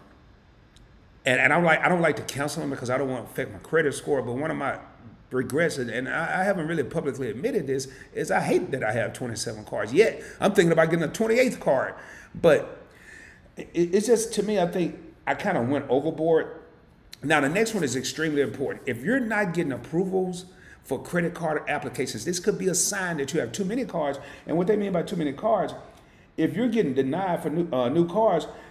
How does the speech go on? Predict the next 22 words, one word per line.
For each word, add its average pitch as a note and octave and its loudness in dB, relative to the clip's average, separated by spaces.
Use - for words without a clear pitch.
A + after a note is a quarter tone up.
because F#3 2
banks B3 4
could G#3 2
say, G3+ 2
"Hold A#3 2
up, - -2
I - 4
can F#3 -2
see B3 2
on D#3+ 2
Rod's G3 0
credit A#3 0
report, D3+ 0
he F3+ 4
already F3 2
have B2 0
blah, B2 -2
blah, C3+ 0
blah, C3+ 2
blah, B2+ -4
blah, B2 -4
blah, G#2+ -8